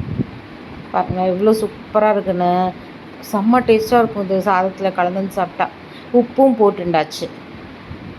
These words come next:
உப்பு தேவையான அளவு உப்பு போட்டுட்டு நல்லா ஒரு மிக்ஸ் கொடுத்து இதை வந்து நல்லா இப்போ கொதிக்க விடணும். இது வந்து கிட்டத்தட்ட ஒரு பத்து நிமிஷம், பத்து, பதினஞ்சு நிமிஷம் நல்லா கொதிக்கணும். ஸ்லோ ஃப்ளேமில் கொதிக்கட்டும். அப்போ தான் இந்த எண்ணெய் பிரிஞ்சு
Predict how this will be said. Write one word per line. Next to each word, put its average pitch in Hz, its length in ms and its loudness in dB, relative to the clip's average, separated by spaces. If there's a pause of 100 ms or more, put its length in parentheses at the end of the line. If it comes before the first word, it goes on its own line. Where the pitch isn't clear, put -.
(1160)
உப்பு 233 280 2
தேவையான 202 400 4
அளவு 190 320 4
உப்பு 185 300 0
போட்டுட்டு 175 540 2 (400)
நல்லா 196 300 2
ஒரு 196 160 6
மிக்ஸ் 175 400 0
கொடுத்து 247 420 4 (1120)
இதை 226 180 6
வந்து 202 200 4
நல்லா 208 220 2
இப்போ 208 240 0
கொதிக்க 196 320 0
விடணும். 170 300 -4
இது 185 100 0
வந்து 180 200 0
கிட்டத்தட்ட 214 360 0
ஒரு 196 320 4 (340)
பத்து - 480 0
நிமிஷம், 196 360 2
பத்து, 226 260 -2
பதினஞ்சு 185 300 0
நிமிஷம் 180 300 0
நல்லா 208 280 2 (100)
கொதிக்கணும். 202 400 0 (120)
ஸ்லோ 202 300 4
ஃப்ளேமில் 202 520 0
கொதிக்கட்டும். 175 580 0 (360)
அப்போ 208 180 -2
தான் 220 80 6
இந்த 226 140 4
எண்ணெய் 208 360 4
பிரிஞ்சு 208 280 2